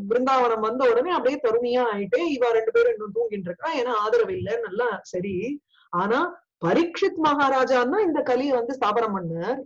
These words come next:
அப்போ அவர் ஸ்தாபனம் பண்றச்சேயே எப்படி அவரால இந்த மாதிரி ஒரு அசிச்சிஹி கலிஹி ஸ்தாபிதா? ஏன்னா "பரிதஹ துரிதம் க்ஷீயந்தே", அவரை சுத்தி எல்லா விதமான பாபங்களும் அழியும் பொழுது எவ்வாறு அவரால் இவ்வா-,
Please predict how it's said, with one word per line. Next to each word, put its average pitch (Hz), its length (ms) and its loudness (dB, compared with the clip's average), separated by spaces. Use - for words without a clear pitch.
அப்போ 302 220 2
அவர் 247 280 4
ஸ்தாபனம் 370 540 2
பண்றச்சேயே 247 800 2
எப்படி 247 580 2
அவரால 427 500 4
இந்த 247 240 2
மாதிரி 254 260 2
ஒரு 269 180 2
அசிச்சிஹி 311 580 2
கலிஹி 214 480 -2
ஸ்தாபிதா? 175 560 -8
ஏன்னா 247 280 4
"பரிதஹ 285 500 2
துரிதம் 330 520 2
க்ஷீயந்தே", 233 580 0
அவரை 220 340 4
சுத்தி 277 420 -2
எல்லா 269 320 2
விதமான 277 400 -2
பாபங்களும் 302 600 0
அழியும் 247 380 -2
பொழுது 180 360 0
எவ்வாறு 240 640 2
அவரால் 226 520 0
இவ்வா-, 233 440 0